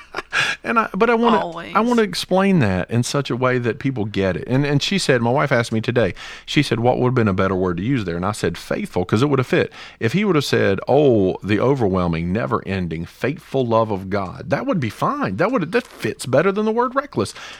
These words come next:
Speaker 1: But faithful is not what we're trying to say. We're trying to make our God sound cool, right? We're trying to make him a hip God who's, you know, and, but the problem, one of the, the underlying problem with the song is, is that it's all about me. That's the number one problem with this song,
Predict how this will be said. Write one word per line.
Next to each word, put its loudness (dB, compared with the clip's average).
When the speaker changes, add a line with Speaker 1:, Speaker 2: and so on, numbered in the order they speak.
Speaker 1:
But 0
faithful 0
is 0
not 0
what 0
we're 0
trying 2
to -2
say. -2
We're 0
trying 2
to 2
make 2
our 4
God 2
sound -2
cool, 2
right? 2
We're -4
trying 2
to -2
make -2
him -2
a -4
hip -4
God -6
who's, -2
you 0
know, -6
and, 0
but 2
the -2
problem, -2
one 2
of 2
the, 0
the 0
underlying 2
problem 2
with -2
the -6
song 0
is, -6
is 0
that 4
it's 0
all 4
about -2
me. -8
That's -2
the 2
number 4
one 2
problem 2
with -6
this -4
song, -4